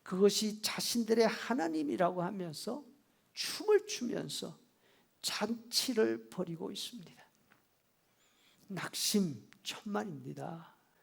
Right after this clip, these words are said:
모세는 손에 들고 있는 하나님의 돌판을 있는 힘을 다해서 금송아지를 향해서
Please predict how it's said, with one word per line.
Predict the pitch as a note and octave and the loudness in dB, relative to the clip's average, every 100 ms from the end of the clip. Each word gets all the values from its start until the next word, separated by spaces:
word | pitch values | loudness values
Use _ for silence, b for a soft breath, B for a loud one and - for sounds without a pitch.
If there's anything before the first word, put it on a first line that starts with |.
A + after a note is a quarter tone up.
| b b _ | b b _
모세는 | F3+ F3 G3+ G3+ G3+ | 2 8 10 10 8
손에 | G3 - A#3+ | 6 2 6
들고 | G#3 A3 G3+ | 8 6 6
있는 | G#3 G#3 G#3 | 4 6 4
하나님의 | F3+ G#3+ G#3 A3+ A3+ A3 | 4 2 4 4 2 2
돌판을 | G3 A#3+ - - A#3 G3 C4+ C4+ - - _ - | 0 0 -2 -2 2 4 4 2 -6 -14 _ -6
있는 | A#3+ B3+ G4 A#4 A4 | 0 0 4 4 6
힘을 | A#3 A#3+ A#3+ | 6 4 2
다해서 | D#3 B2+ D3+ - - - _ _ | -4 -6 -8 -10 -14 -18 _ _
금송아지를 | - E3 E3 E3 E3 E3 E3 E3 | -4 -2 0 4 2 2 0 0
향해서 | - D#3 D#3 D3 D#3+ | -2 -4 -4 -4 -4